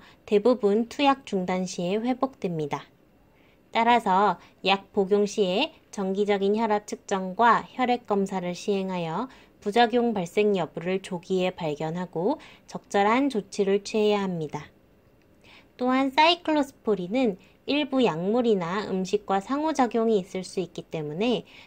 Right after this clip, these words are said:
전문가와의 상의가 필요합니다. 고혈압이 있다고 해서 사이클로스포린을 복용하지 못하는 것은 아닙니다.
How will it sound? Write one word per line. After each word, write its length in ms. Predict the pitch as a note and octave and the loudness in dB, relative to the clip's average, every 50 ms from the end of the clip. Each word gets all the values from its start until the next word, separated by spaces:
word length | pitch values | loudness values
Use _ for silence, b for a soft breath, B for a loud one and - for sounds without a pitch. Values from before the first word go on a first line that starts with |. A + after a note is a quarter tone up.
| B - | B -10
전문가와의 840 | - G3 F#3 F#3+ G#3 A3+ A#3+ A3+ A#3 A3 G3+ F#3 F3 E3 F3 G3 G#3+ | -6 -4 0 0 2 2 4 4 4 4 4 4 2 2 0 0 -2
상의가 640 | - - B3 B3+ A#3+ G#3+ F#3 - F3 F#3+ A3 - | -2 -2 -2 0 2 0 0 0 0 0 0 -2
필요합니다. 640 | - - A#3+ B3+ B3 A#3+ G#3+ F#3 D#3+ D3+ D#3 D3+ D3+ - - - - - _ _ _ _ - - - _ _ _ _ _ _ _ _ _ _ _ _ _ _ _ _ _ _ _ _ _ _ _ _ _ _ _ _ _ _ _ b b b b b b b b b b | -4 -8 -2 0 0 0 0 0 -2 -4 -8 -10 -14 -14 -16 -20 -20 -20 _ _ _ _ -20 -20 -20 _ _ _ _ _ _ _ _ _ _ _ _ _ _ _ _ _ _ _ _ _ _ _ _ _ _ _ _ _ _ _ b b b b b b b b b b
고혈압이 520 | - - G#3 G3+ G#3 A3 A3+ A#3+ A#3+ A#3+ A#3 | -2 2 4 6 6 6 6 6 4 4 2
있다고 400 | G#3+ A3 - G#3+ G#3 G#3 G#3 G#3+ | 0 2 2 2 2 4 6 6
해서 480 | G#3+ G#3+ G#3 - G3 F3+ F#3+ A3+ C#4+ | 6 6 4 2 2 2 4 4 4
사이클로스포린을 1300 | - - - - C#4 C#4+ D4 D4 - C#4+ C#4 C4+ C4 C4 - _ - C4 B3+ A#3 A3+ G#3 G3 G#3+ A3 A3 | 2 2 4 4 4 4 4 2 0 2 2 2 2 -2 -6 _ -2 0 2 4 4 4 4 2 2 0
복용하지 560 | G#3 F#3+ F3+ F#3+ F#3+ F#3+ F#3+ F3+ F#3 - G#3 | -2 -2 0 0 0 0 -2 -4 0 0 -2
못하는 540 | F#3+ E3+ E3+ - - - G#3 G3 F#3+ F#3+ F3+ | 0 -2 -8 -10 -6 -4 -2 -2 -2 -2 -2
것은 360 | E3 D#3 - - A#3 A#3+ A#3 | -4 -6 -4 -2 -2 0 0
아닙니다. 680 | G#3 F#3+ F3+ F3 F3 E3 E3 D#3+ D#3 - D#3+ D#3+ - | 0 0 -2 -2 -4 -4 -6 -6 -4 -6 -6 -6 -8